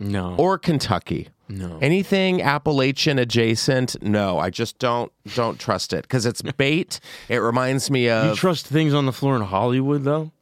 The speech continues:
Speaker 2: Absolutely. No,
Speaker 1: Yeah?
Speaker 2: I don't.
Speaker 1: <laughs> No, dude,
Speaker 2: No,
Speaker 1: come
Speaker 2: you
Speaker 1: on.
Speaker 2: just don't. I don't, like, I mean, I, I, I saw, I,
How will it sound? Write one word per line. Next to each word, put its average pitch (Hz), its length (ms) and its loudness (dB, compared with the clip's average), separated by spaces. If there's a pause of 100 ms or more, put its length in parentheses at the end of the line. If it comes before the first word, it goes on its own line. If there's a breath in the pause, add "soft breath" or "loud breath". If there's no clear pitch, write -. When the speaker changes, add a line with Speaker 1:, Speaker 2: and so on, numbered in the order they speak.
(160)
Speaker 2:
Absolutely. 320 800 2
No, 139 180 4
Speaker 1:
Yeah? 175 160 2
Speaker 2:
I - 60 2
don't. 180 180 4
Speaker 1:
<laughs> - 680 0
No, 143 320 2
dude, 123 60 -4
Speaker 2:
No, - 240 0
Speaker 1:
come 165 100 0
Speaker 2:
you 165 80 2
Speaker 1:
on. 117 120 2
Speaker 2:
just 175 180 -8
don't. 190 300 0
I 135 120 2
don't, 190 200 0
like, 156 220 0 (760 soft breath)
I 156 80 0
mean, 165 400 0 (220)
I, 156 260 0
I, 175 220 0 (160)
I 233 40 0
saw, 226 460 0
I, 196 180 2